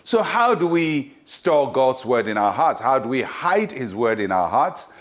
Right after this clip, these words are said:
How do we invest God's word in us? Three ways. First, we must read the scriptures. That's the first step, uh, for hiding God's word in our hearts. We, we must read the scriptures. We must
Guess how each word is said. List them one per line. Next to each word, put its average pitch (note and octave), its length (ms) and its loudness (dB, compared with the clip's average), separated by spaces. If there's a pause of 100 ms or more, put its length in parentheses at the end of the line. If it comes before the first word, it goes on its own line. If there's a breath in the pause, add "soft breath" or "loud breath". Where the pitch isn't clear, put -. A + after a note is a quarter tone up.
(120)
How C#3 220 0
do B2+ 80 -4
we C#3+ 180 -2
invest C#3 600 -2
God's B2 320 2
word G#2 240 0
in F#2 100 -4
us? F#2+ 220 -4
Three A3+ 240 0
ways. B2+ 380 -2
First, - 480 -2 (520 loud breath)
we F3 140 0
must E3 220 -2
read G#3 180 0
the G#3 80 2
scriptures. - 800 -2 (880 loud breath)
That's E3 240 0
the D#3 60 -2
first G3+ 340 0
step, - 400 -2 (420 soft breath)
uh, C3+ 340 2
for C#3+ 240 0
hiding D#3+ 400 -2
God's D3+ 300 0
word C#3+ 180 2
in C3+ 80 0
our B2+ 180 2
hearts. - 360 0
We, D3 140 0
we D#3 120 0
must E3+ 220 0
read G3 180 0
the F#3+ 80 0
scriptures. D#3+ 500 -4
We C#3+ 80 0
must D#3 360 -4